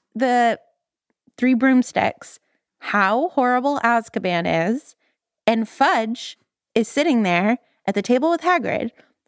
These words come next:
Fudge, who recently put Hagrid in Azkaban for no reason. And they're just talking about it like Hagrid hasn't been deeply traumatized by being sent to Azkaban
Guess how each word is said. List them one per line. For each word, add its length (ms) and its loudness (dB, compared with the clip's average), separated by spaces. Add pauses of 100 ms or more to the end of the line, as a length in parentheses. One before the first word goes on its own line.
(200)
Fudge, 320 -4 (160)
who 120 2
recently 420 0
put 220 -2
Hagrid 540 0 (120)
in 420 2 (100)
Azkaban 640 0 (300)
for 160 -4
no 180 0
reason. 540 2 (1080)
And 120 2
they're 100 0
just 180 -6
talking 340 0
about 220 2
it 120 0 (160)
like 180 0
Hagrid 480 0
hasn't 360 0
been 180 4
deeply 320 0
traumatized 720 -2
by 120 2
being 180 2
sent 220 -2
to 60 0
Azkaban 600 0